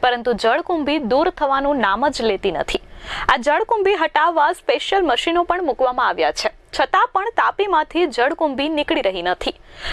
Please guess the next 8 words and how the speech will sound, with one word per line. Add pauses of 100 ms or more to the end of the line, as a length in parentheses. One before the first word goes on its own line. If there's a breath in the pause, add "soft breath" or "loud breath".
ત્યારે
હાલ (140)
ઉનાળાની
કાળઝાળ
ગરમી
પડી
રહી
છે,